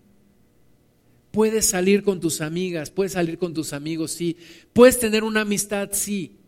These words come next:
pero guárdate, guárdate, resérvate para la persona con la que te vas a casar. Hoy en día, ¿verdad?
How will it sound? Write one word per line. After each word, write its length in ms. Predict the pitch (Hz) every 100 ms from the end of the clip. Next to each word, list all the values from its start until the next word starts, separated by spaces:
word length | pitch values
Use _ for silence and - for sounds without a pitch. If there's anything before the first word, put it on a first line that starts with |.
| _ _ _ -
pero 180 | 147
guárdate, 840 | 147 147 165 165 143 131 117 101 - _ _ _ _ _ _ _ -
guárdate, 680 | 131 170 180 160 135 120 110 _ _ _ _ _ _ _ _ _ _ _ _ _ -
resérvate 840 | 143 - - 175 170 147 - 107 - _ _ _ _ _ _ _ _ _ _ _ -
para 240 | 135 135
la 160 | 135 -
persona 380 | 139 156 160 156
con 180 | 143
la 80 | 131
que 100 | 127
te 140 | - 131
vas 320 | 139 131 -
a 100 | 135
casar. 480 | - 127 147 147 139 _ _ _ _ _ _ _ _ - -
Hoy 240 | 180 214 233
en 120 | 220
día, 460 | 233 240 214 240 - _ _ _ _ _
¿verdad? 340 | 160 165 190